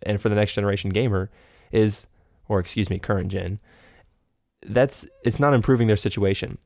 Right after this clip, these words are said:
Activision can say, "Bungie, you need to do it faster," all day long, but if they don't have the resources to make that, develop that game quicker, then it's just not gonna happen.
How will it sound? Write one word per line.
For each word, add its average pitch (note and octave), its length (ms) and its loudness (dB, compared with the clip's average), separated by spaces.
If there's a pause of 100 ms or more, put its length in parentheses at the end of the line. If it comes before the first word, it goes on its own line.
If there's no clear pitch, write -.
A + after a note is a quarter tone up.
(140)
Activision D#3 480 0
can C3+ 100 0
say, G#2+ 240 2
"Bungie, A2+ 360 2
you G#2 80 2
need A2 100 2
to G#2+ 80 0
do G#2 100 0
it F#2+ 80 -2
faster," G#2+ 560 -2 (480)
all B2 220 6
day G#2+ 160 6
long, A2 500 2
but G#2+ 240 2
if G#2+ 100 2
they A#2 120 4
don't B2 100 2
have A2+ 140 2
the F#2+ 80 0
resources A2+ 640 -2
to F#2 180 -8 (420)
make F#2+ 460 0
that, A2+ 260 2
develop G2+ 400 2
that G2+ 240 -4
game G#2 320 -2
quicker, C#3+ 500 -4 (720)
then G#2 180 2
it's A#2+ 100 4
just - 160 -2
not G2 160 2
gonna F#2+ 140 0
happen. G2+ 400 -4